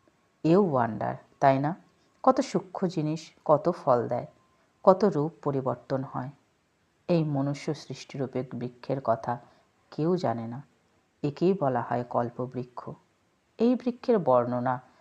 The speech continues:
একমাত্র গীতায় রয়েছে। সবাই জানে গীতা হলো নম্বর ওয়ান ধর্মশাস্ত্র। শাস্ত্রও নম্বর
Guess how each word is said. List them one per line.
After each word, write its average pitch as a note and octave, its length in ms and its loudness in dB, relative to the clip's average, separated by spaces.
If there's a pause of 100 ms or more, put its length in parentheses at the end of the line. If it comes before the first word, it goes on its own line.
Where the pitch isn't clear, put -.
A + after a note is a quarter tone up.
(180)
একমাত্র C#3 540 -2
গীতায় C3+ 520 -2
রয়েছে। A#2+ 440 -6 (580)
সবাই G3 420 2
জানে C3+ 340 2 (580)
গীতা C3+ 260 2
হলো C3 380 -2 (320)
নম্বর B2+ 420 0
ওয়ান A#2+ 340 -2
ধর্মশাস্ত্র। B2+ 840 -6 (1300)
শাস্ত্রও G#3 580 4
নম্বর C3+ 400 2